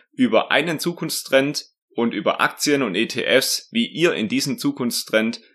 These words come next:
investieren könnt. Die Struktur der Episode werdet ihr heute kennenlernen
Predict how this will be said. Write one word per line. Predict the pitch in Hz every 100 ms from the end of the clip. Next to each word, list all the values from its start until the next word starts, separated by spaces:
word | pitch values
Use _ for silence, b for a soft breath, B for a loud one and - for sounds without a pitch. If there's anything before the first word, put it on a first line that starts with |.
| _
investieren | - 113 120 120 - 117 98 -
könnt. | 95 92 - - _ _ _ _ _ _ _ _ _ _ -
Die | 120 127 123
Struktur | - 123 117 - 165 220
der | 220 120
Episode | 151 151 160 160 165 160 156 -
werdet | 120 131 104
ihr | 113 107
heute | 123 143 117
kennenlernen | - 120 147 147 135 139